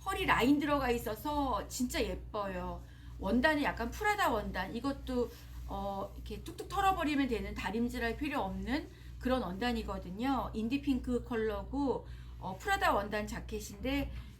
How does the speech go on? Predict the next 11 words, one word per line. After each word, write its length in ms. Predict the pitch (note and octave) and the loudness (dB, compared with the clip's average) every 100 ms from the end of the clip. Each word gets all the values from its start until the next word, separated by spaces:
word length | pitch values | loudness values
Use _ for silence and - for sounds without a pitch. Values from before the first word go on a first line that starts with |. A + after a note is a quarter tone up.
| E3 | -6
이제 120 | G#3+ | -4
허리 320 | A3+ F4 F4 | 0 0 0
쏙 220 | E4 G4 | -2 -4
들어가게 580 | - A#3+ A#3+ A3+ A3 G#3+ | 0 2 4 2 2 2
입으시면 720 | G3 F#3+ G#3+ A#3 G#3+ G3+ G3 G3 | 0 -2 -4 -6 -6 -4 -4 -4
날씬한 500 | D3 F#3 C4+ C4 A3+ | -4 -2 2 2 0
분 100 | G#3+ | -4
입으면 360 | F#3+ G3 F#3 | -6 -8 -6
예쁠 240 | F3+ - B3+ | -6 -6 -4
것 100 | A3 | -4
같아요. 640 | F#3 - - F#3+ A#3 D4 | -6 -8 -6 -2 -2 -4